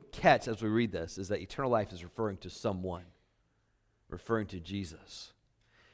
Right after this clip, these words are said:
In John chapter seventeen, verse three, Jesus says to his disciples in the upper room, "This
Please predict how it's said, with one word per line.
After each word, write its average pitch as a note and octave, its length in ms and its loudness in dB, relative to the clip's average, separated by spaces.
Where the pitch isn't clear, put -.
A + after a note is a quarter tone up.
In C#3 120 2
John G3+ 340 10
chapter G3 340 4
seventeen, B2+ 960 2
verse A2 320 0
three, G2+ 680 -2
Jesus D#3+ 540 6
says B2 800 8
to G3 220 4
his F3 260 8
disciples D3 760 4
in A#2 80 0
the A#2+ 120 6
upper C3+ 200 2
room, A2+ 180 0
"This C3+ 720 10